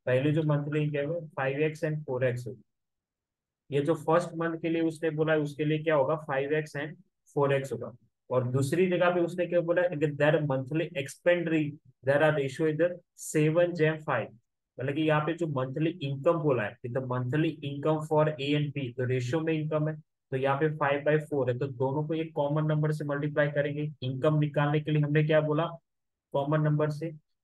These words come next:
फिर उसने क्या बोला कि जो हमने जो प-, per month है, उसके बाद हमने जो, अ,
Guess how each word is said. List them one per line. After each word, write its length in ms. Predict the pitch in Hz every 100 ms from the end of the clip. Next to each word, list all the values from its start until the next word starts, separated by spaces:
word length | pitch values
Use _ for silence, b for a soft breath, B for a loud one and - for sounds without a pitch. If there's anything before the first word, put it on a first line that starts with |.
| -
फिर 100 | 160
उसने 280 | 170 170 180
क्या 160 | 180 180
बोला 220 | 175 175 202 - _ -
कि 100 | 160
जो 200 | 147 190 185
हमने 260 | 160 165 175
जो 160 | 175 180 - _ _ -
प-, 260 | - - -
per 100 | 156 160
month 360 | 170 165 165 160
है, 180 | 143 -
उसके 320 | 139 - 170
बाद 180 | 170 170
हमने 320 | 156 151 165
जो, 140 | 156 175
अ, 600 | 175 - 123 127 123